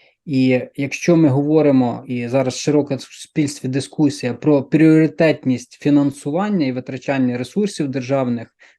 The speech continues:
на безпеку і оборону, то я думаю, що це саме стосується і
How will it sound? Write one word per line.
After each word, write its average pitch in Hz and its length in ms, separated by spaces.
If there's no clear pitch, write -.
на 135 200
безпеку 127 480
і 123 40
оборону, 131 600
то 123 360
я 139 180
думаю, 147 380
що 127 220
це 160 160
саме 156 360
стосується 143 800
і 131 260